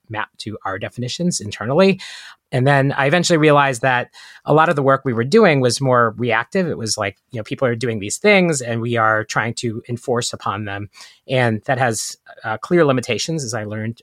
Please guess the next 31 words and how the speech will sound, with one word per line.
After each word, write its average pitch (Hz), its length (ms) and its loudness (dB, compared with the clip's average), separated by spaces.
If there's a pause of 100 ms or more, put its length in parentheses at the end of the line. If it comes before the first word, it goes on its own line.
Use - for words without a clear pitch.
over 110 160 -10
my 101 120 -8
experience. 156 520 -4
So 117 200 -6
I 110 60 -8
started 131 280 0
to 135 80 -6
move 120 340 -2 (420)
to 135 100 -4
more 120 200 4
proactive 113 520 0
work. 156 480 0
Um, 110 160 -4
how 117 120 0
can 120 140 -8
we 107 100 -6
change 117 320 -4
the 113 100 -6
incentives 117 520 -6
of 120 60 -8
the 117 80 -6
system? 123 340 -6
How 110 120 -10
can - 100 -16
we 110 80 -10
change - 260 -10
the 104 100 -14
design 104 440 -6
of 120 80 -4
our 110 100 -6
system? 117 480 -6